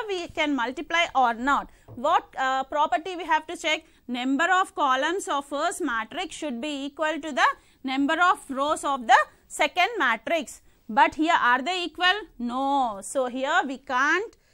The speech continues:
do multiplication. So, A B does not exist, does not exist, children. That, okay. Now, let us see B A, whether it exists or not.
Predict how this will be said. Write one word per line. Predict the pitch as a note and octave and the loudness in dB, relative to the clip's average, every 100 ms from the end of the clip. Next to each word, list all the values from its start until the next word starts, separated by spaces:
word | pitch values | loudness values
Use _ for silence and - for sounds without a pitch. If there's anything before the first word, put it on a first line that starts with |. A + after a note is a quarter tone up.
| _ - | _ -12
do | G3+ C#4+ F4 | -6 -2 0
multiplication. | D4 B3 A#3+ - C4+ B3+ A3 A3 C#4 A#3 | 0 0 -6 -8 -8 -6 -8 -4 -6 -6
So, | B3 A3+ | -6 -4
A | A#3 C4 | -2 -2
B | B3 F#4 | 0 -2
does | D4 A#3+ - | 0 -2 -4
not | A3+ C#4+ G#4 - | -2 2 2 0
exist, | A3 G3+ G3+ C#4 B3 - - _ - _ _ | -8 -10 -4 -2 -2 -6 -16 _ -20 _ _
does | G#3 A3+ A3+ | -8 -6 -6
not | C4 F#4 B4+ - - _ _ _ _ _ _ _ _ _ - | 0 0 0 -6 -20 _ _ _ _ _ _ _ _ _ -18
exist, | - G#3+ G3 B3+ C4+ - | -10 -10 -8 -8 -8 -8
children. | C4+ A3 A#3 A3+ C#4+ - _ _ - | -8 -6 -6 -6 -10 -16 _ _ -10
That, | A3 A#3 - _ | -8 -8 -12 _
okay. | C4 C4+ G#4+ A#3 | -8 -4 -4 -4
Now, | A#3 D4+ | -2 -2
let | D#4 D4+ D#4 | 0 -2 -2
us | G#4+ G#4 | -4 -4
see | F#4+ G#4 A#3+ | -2 -2 -2
B | D#4 F4+ | -2 0
A, | G4+ - | -2 -6
whether | - C4 D4+ | -6 -2 -2
it | D#4 C#4+ | -2 -4
exists | B3 B3+ E4+ F4+ | -4 -4 -6 -2
or | D#4+ | 0
not. | D4+ D#4+ F4 | 0 0 -4